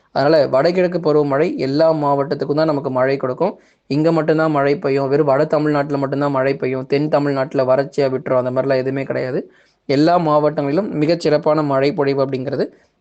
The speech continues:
பதிவாகி இருக்கிறது. இடைவிடாத மழை பொழிவும் தொடர்ந்து நீங்க எதிர்பார்க்கலாம்.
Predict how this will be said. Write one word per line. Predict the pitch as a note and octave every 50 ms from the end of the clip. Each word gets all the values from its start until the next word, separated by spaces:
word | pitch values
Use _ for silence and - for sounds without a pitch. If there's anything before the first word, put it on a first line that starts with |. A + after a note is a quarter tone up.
| _ -
பதிவாகி | C3 C3+ D3 D3+ C#3+ C#3+ C3+ C3+
இருக்கிறது. | C3+ C3+ C3+ - C#3 C3+ D3 G#3 - - _
இடைவிடாத | - D3 C#3+ D#3+ E3+ E3 E3 D#3+ D#3+ D#3+ E3
மழை | D#3+ C#3+ C3+ C#3 C#3 C#3+
பொழிவும் | - C3+ C3 C3+ D3+ - D3
தொடர்ந்து | - C3+ C3+ C#3+ D3
நீங்க | C#3+ C#3+ C3+ C3
எதிர்பார்க்கலாம். | B2+ C#3 C3+ - - C3 C3 C3 - C#3 F#3 -